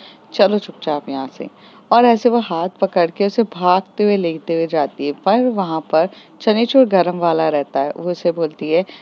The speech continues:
"चना दे दो," तो वो उसे चना देती है और चनाचूर गरम खा रहे रहते हैं। और वो बहुत एक दूसरे को smile कर रहे रहते हैं, बहुत खुश रहते हैं।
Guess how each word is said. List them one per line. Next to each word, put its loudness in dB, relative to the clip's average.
"चना 0
दे -2
दो," 0
तो 2
वो 4
उसे 2
चना -2
देती -4
है 2
और 0
चनाचूर -2
गरम -2
खा -2
रहे -4
रहते -8
हैं। -8
और 4
वो 0
बहुत 2
एक -4
दूसरे -2
को -2
smile -6
कर 0
रहे 0
रहते -8
हैं, -12
बहुत 0
खुश -2
रहते 0
हैं। -6